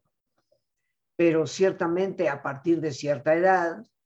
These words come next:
pues nos damos cuenta que ya no puedo decir dentro de cuarenta años, eh, tal vez dentro de quince, máximo de veinte, pero no más.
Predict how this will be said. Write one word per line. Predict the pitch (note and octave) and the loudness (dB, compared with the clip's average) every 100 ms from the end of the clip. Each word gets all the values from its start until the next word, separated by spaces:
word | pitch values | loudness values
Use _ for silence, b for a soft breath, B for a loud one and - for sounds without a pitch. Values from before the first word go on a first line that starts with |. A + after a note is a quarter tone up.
| _ _ _ _ b _ _ - | _ _ _ _ b _ _ -6
pues | F3 E3+ | -4 -2
nos | F3+ E3 | -2 0
damos | G#3 G#3 | 0 -2
cuenta | - G#3+ G#3+ - G3+ | 0 2 2 4 2
que | G3 E3+ | 2 0
ya | E3+ G3 | 2 2
no | F#3+ F#3+ | 2 -2
puedo | F#3+ G3 F#3 | 0 2 2
decir | D#3+ D3+ - G3 F#3 | 0 -4 -2 2 2
dentro | E3 D3+ C#3+ D#3 | 0 -6 -4 -4
de | D3 | -4
cuarenta | - D3 D#3+ E3+ - F#3 | -2 0 0 -2 0 2
años, | F#3 E3 C3+ - _ _ _ b b b b _ - | 2 -2 -6 -14 _ _ _ b b b b _ -8
eh, | C#3+ C#3 | -6 -6
tal | D3+ C#3+ | -4 -4
vez | C3+ E3 F#3 | -2 -2 0
dentro | A3+ E3 C#3+ | 0 -2 -6
de | C3+ | -6
quince, | - G3 A3+ - D3 | -8 -6 -6 -6 -8
máximo | D#3+ D#3 D#3 C3 G3+ A3 G3+ | -6 -4 -4 -8 -6 -2 -2
de | D3+ | -2
veinte, | C3 D#3 G#3 A3 - B2+ - _ _ _ _ _ _ _ _ _ _ _ | -4 -2 -2 -2 -6 -8 -10 _ _ _ _ _ _ _ _ _ _ _
pero | D3+ C#3 | -8 -6
no | C#3+ C#3 | -6 -6
más. | D#3+ F3+ - - - | -6 -6 -8 -14 -18